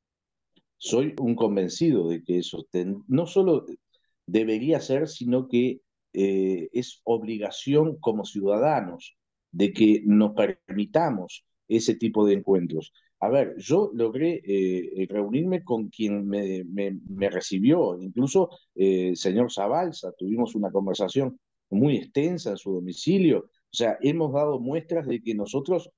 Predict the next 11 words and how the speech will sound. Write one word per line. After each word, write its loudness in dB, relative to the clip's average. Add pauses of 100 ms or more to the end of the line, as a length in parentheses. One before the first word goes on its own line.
(220)
eh, 2
no, 0
no -2
actuamos -4
por -2
rencor -2
ni -8
odio, -2
o -8
sea, -6 (260)
eh, 0